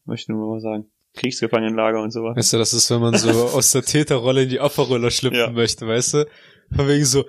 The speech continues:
Speaker 2: "Ach ja, und du hast mein ganzes Dorf zerbombt." Ja, aber du hast ja auch versucht, meine komplette Nation auszulöschen.
Speaker 1: Ich hab halt auch schon tatsächlich von Zeitzeugen gehört, die, also ich hab mit Leuten geredet, die, ähm, in Kriegsgefangenenlagern tatsächlich auch in,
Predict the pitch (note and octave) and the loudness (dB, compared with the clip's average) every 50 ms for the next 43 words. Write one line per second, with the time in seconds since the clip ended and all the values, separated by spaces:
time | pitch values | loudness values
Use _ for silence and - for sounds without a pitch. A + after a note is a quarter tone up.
0 | - - - - D#3 A2+ F#3 F3+ F#3 F#3+ G3+ G3+ - G3 E3 D#3 F#3 G3 F#3 - | -6 -10 -6 -4 -4 0 0 0 0 0 0 -2 -2 -2 0 2 2 2 2 2
1 | F3 E3 D#3 F3+ E3+ - D#3 - - F#3+ F#3+ E3+ - - D#3+ C3+ A2+ B2 A#2+ A#2 | 0 0 0 2 2 2 2 0 0 0 0 2 2 2 0 2 2 2 0 0
2 | G#2+ - - - _ _ _ _ _ - A#2 B2+ B2 G2+ G2+ G2+ G#2 G2+ G#2 - | 0 -6 -14 -20 _ _ _ _ _ -2 0 0 0 0 0 0 -2 -2 0 -2
3 | A2+ G#2 A2 - - - A2+ A2 G#2 - - G#2+ G#2+ A#2 A2 - - - A2 A2 | -2 0 0 0 2 2 2 2 0 0 -4 -4 -2 -4 -4 -4 -4 -2 -2 -2
4 | G#2+ - A2 - A#2 A2+ G#2+ G#2+ G#2+ G#2 - - - C3 C3+ G2+ A2 G2+ - - | 0 -2 -4 -2 -2 -2 -2 -2 0 0 0 0 0 0 0 0 2 2 2 2
5 | - G2 F#2 F#2+ - - - - - - - - - C#3 - D#3+ D3 D3+ - - | 2 0 0 0 0 -2 -6 -10 -12 -10 -4 -2 0 2 2 2 2 2 0 -2
6 | _ _ - - - - C3 C3+ - - - C3 C3+ - - _ _ _ _ _ | _ _ -20 -10 -2 0 0 2 2 0 0 -2 -4 -6 -8 _ _ _ _ _
7 | - B2+ - - B2 - - - C#3+ - - D#3 D3 A#2+ A#2 - B2 A#2 A2 G#2+ | -14 -10 -8 -6 -6 -4 -2 -4 -4 0 0 0 0 2 2 2 2 2 2 2
8 | G2+ G#2+ A2 A#2 A#2+ A#2 A#2 - A2+ A2+ A2+ A#2 - - _ _ _ _ _ _ | 0 0 0 2 0 0 2 0 0 0 0 0 -4 -8 _ _ _ _ _ _
9 | _ - A2 A#2 - - - D3+ C3+ - - B2 B2+ - - B2 B2 - B2 A#2+ | _ 0 2 2 2 2 2 0 0 0 0 -2 0 2 4 2 2 2 0 -2
10 | A#2+ A#2 B2 A#2 A2+ G#2+ - A2 G#2 G#2 G2+ G2+ - - G2+ G2+ G2 G2 G2 G#2 | 0 2 2 2 2 0 0 -2 -2 0 0 0 0 0 0 0 0 -2 -4 -8
11 | - _ _ _ _ _ - - G#2+ - - A#2+ - - A2 - G#2+ G2+ G2+ G#2 | -10 _ _ _ _ _ -8 -6 -4 -4 -4 -6 -4 -6 -6 -4 -2 -2 -2 0
12 | G2+ G2 G2+ G2+ G2+ G2+ G2 - A2 G#2+ G#2+ G#2 - G#2 G#2 - - - G#2 G#2 | 0 0 -2 -2 -2 -6 -10 -10 -10 -8 -6 -4 -4 -4 -4 -4 -4 -4 -2 -4
13 | G2+ G#2 | -4 -6